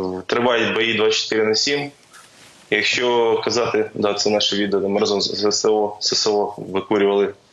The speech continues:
Вовчанську окупантів в будинку для того, щоб наші хлопці-штурмовики не загинули, ми це зробили дронами. Ось, е, головна проблема те, що ми перебуваємо дуже близько держ-, державного кордону і не можемо використовувати американське озброєння по території Російської Федерації.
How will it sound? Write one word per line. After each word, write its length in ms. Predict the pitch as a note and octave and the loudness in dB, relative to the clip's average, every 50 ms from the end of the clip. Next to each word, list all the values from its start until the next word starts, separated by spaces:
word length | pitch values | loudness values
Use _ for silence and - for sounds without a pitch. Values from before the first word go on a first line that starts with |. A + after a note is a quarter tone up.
| - - - - - - - _ _ _ _ - | -20 -20 -20 -20 -20 -20 -20 _ _ _ _ -10
Вовчанську 760 | - - G2 F#2 - - G#2 G2+ G2+ - - - G2 G2 - - - - - _ - - _ _ _ - | -4 -2 0 0 0 0 0 0 -2 -2 -2 -2 -4 -4 -4 -8 -18 -20 -20 _ -20 -20 _ _ _ -6
окупантів 640 | - - - - - G2+ G2+ F#2+ F#2+ - F#2 F2+ | -4 -2 -2 0 2 2 2 2 2 0 0 0
в 40 | - | 0
будинку 440 | G#2+ G2 G2 F#2 F#2 - - - - - - - - - - - - - - - - - | 0 2 2 2 0 0 -4 -6 -8 -12 -16 -12 -12 -12 -12 -14 -20 -20 -20 -20 -6 -2
для 100 | F#2+ F#2+ | 0 0
того, 200 | F#2 G2 F#2+ G2+ | 2 2 2 2
щоб 160 | G2 G#2+ G#2 | 2 0 0
наші 220 | G2+ G#2 G2+ - G2+ | 0 0 0 0 -2
хлопці-штурмовики 840 | - - G2+ - - - - - - G#2+ G2+ G#2 G2+ G2+ G2+ - G2+ | -2 0 -2 0 0 -2 -2 -2 -2 -2 -2 0 0 0 0 0 0
не 120 | G2+ G2+ | 0 0
загинули, 480 | G2 G2+ G#2 - B2 A#2+ A2 G2 G2 G2 | 0 0 -2 0 0 0 2 2 0 0
ми 100 | G2 G2+ | 0 0
це 160 | - - F#2+ | 0 -2 0
зробили 320 | F#2+ G2+ G2 F#2 G2 G2 F#2+ | 0 0 0 0 0 0 2
дронами. 420 | F#2+ G2+ G2 F#2+ F#2 F2+ F2+ E2+ - - - - - - - - - - - _ _ - - - | 2 0 0 2 0 0 -2 -4 -8 -12 -18 -16 -16 -16 -16 -18 -20 -20 -20 _ _ -16 -8 -2
Ось, 460 | - G#2+ G#2 G2+ G#2 G#2 - - - | 0 2 2 2 2 0 0 0 0
е, 140 | A2 G#2 G2+ | 0 0 0
головна 220 | G#2 B2+ C#3+ E3 D#3 | 0 0 0 0 -2
проблема 440 | - - D3 C3+ D3 D#3+ D#3 C#3 C3 | -2 -2 -2 0 0 2 2 2 0
те, 140 | - C#3 | 0 0
що 180 | C#3 - - C3 | 0 0 0 0
ми 140 | A#2+ B2+ A#2+ | 0 0 0
перебуваємо 440 | A#2 B2+ B2+ B2+ B2 C3+ C3 B2+ B2+ | 0 0 -2 0 0 0 2 2 2
дуже 160 | C3 B2 C3 | 2 2 2
близько 280 | B2+ C#3 C3+ - C3+ | 2 2 2 0 0
держ-, 280 | A#2+ A#2+ B2+ B2 B2 A#2 | 0 0 2 2 2 0
державного 400 | A#2+ B2 B2+ C3+ B2+ B2+ B2 B2+ | 0 0 2 2 2 2 2 2
кордону 500 | C3+ C3 B2+ B2+ D3+ D3 C#3+ C3+ A#2 A2 | 2 0 2 2 2 2 2 2 2 2
і 240 | A2 - A#2 A#2+ A#2+ | 0 0 0 0 2
не 80 | A#2+ | 2
можемо 320 | A#2+ B2 C3 A#2 B2 A#2+ A2+ | 2 2 2 2 2 2 0
використовувати 640 | A2+ A2+ A#2+ A2+ A2 - - B2+ A#2+ A#2 A2 A#2+ A2+ | 0 0 0 -2 -2 -2 0 0 0 2 2 2 0
американське 600 | A2 A2+ A2+ A2 A#2 A#2+ A#2 A2+ - - A#2 A2+ | 0 0 0 0 2 0 0 0 0 0 0 0
озброєння 440 | G#2+ G#2+ G#2 A#2+ B2 A#2+ A2+ A2 | 0 0 2 2 2 2 2 0
по 100 | G#2+ - | 0 -2
території 440 | - - A2 A2 A2 A2 A2 G#2+ G#2+ | -2 -2 0 0 2 2 2 2 2
Російської 420 | G#2+ G#2 - G#2 - - - G2+ - | 2 0 0 -2 -2 -2 -4 -4 -4
Федерації. 580 | G#2 G2+ G#2+ G2+ F#2+ F2 F2 - - F#2+ - | -2 -2 0 0 0 0 0 -2 -2 -4 -4